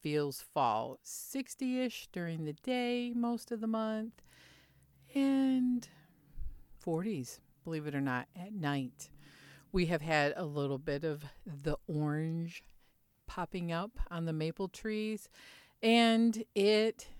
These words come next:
just feels like fall. I mean, I've gotten my socks out.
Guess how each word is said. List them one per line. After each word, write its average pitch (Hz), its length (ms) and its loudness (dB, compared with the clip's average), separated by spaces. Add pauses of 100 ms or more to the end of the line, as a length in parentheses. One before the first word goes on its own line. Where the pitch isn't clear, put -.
(200)
just 311 340 -2
feels 285 440 -2
like 285 200 0
fall. 185 760 0
I 170 100 -4
mean, 170 540 -4
I've 185 300 -10
gotten 147 500 2
my 131 160 -6
socks 262 560 4
out. 233 360 4